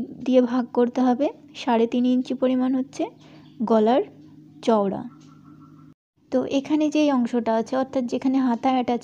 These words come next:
করা আছে, এটা হচ্ছে আমাদের আর্মহোল। আর্মহোলের লেন্থ ডিপেন্ড করে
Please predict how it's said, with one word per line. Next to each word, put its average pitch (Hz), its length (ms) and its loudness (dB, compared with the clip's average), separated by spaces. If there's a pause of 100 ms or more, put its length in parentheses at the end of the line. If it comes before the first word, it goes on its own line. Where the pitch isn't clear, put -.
(120)
করা 233 260 0
আছে, 233 180 -6 (420)
এটা 247 200 -2
হচ্ছে 262 220 -4 (120)
আমাদের 294 260 2 (200)
আর্মহোল। 214 420 0 (920)
আর্মহোলের 277 600 4 (120)
লেন্থ 247 260 2 (140)
ডিপেন্ড 269 300 0 (100)
করে 269 160 4